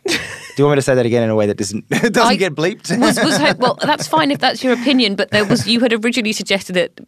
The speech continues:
Speaker 2: there might be a particular repercussion of Brexit that would have a significant impact on the financial services industry.
Speaker 1: I think we're gonna fall into a recession.
Speaker 2: Right.
Speaker 1: I think we're very, very close to a recession now. Um, but I think once Brexit really kicks in around December, once,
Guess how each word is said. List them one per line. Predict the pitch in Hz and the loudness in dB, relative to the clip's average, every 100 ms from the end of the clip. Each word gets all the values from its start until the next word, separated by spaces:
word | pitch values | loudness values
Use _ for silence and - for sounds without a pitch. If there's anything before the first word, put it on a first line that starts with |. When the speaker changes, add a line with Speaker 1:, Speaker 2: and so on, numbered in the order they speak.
| _ | _
Speaker 2:
there | - 185 | -4 -2
might | 190 180 | 0 -2
be | 202 | -2
a | 185 | -4
particular | - - - - - 190 | -6 -8 -8 -6 -2 -2
repercussion | 165 151 165 160 151 156 | -2 -4 -2 -2 -2 -6
of | 147 | -4
Brexit | 147 - - - | -4 -4 -8 -8
that | 160 151 - | -4 -6 -4
would | 156 147 | -10 -8
have | 160 170 160 | -8 -4 -2
a | 160 | -4
significant | - 160 156 151 147 - | -8 -6 -6 -4 -8 -4
impact | 170 160 - - | -4 -2 -6 -6
on | 165 | -8
the | 147 | -4
financial | 156 151 | -6 -6
services | 147 151 143 - 135 - | -6 -6 -6 -10 -12 -10
industry. | 139 - 135 131 _ _ | -10 -8 -10 -10 _ _
Speaker 1:
I | 147 | -2
think | 170 | 2
we're | 160 | 2
gonna | 147 135 | 2 0
fall | 123 120 | 0 0
into | 113 113 | -2 -4
a | |
recession. | 101 104 104 - 101 | -2 -4 -4 -8 -14
Speaker 2:
Right. | - - | -14 -12
Speaker 1:
I | - | -6
think | 147 | 0
we're | 147 | 0
very, | 151 151 147 | 2 2 2
very | 127 120 | 0 -2
close | - 123 117 | 0 -2 0
to | 117 | -2
a | |
recession | 107 101 110 - 101 | -2 -2 -4 -4 -4
now. | 113 175 165 - - | -4 -6 -8 -10 -6
Um, | 104 101 98 101 - - _ _ _ _ - | -4 -4 -6 -10 -20 -20 _ _ _ _ -10
but | 107 117 | -2 0
I | 117 | 2
think | - 127 113 | 0 -4 -2
once | 113 - | -2 0
Brexit | 110 104 - - | -2 -2 -8 -6
really | 104 117 107 | -2 0 0
kicks | - 110 - | -4 -8 -6
in | 107 127 | -6 -4
around | 110 107 | -4 -4
December, | 101 - 104 131 139 - | -6 -6 -6 -6 -10 -6
once, | 110 117 - | -2 -2 -4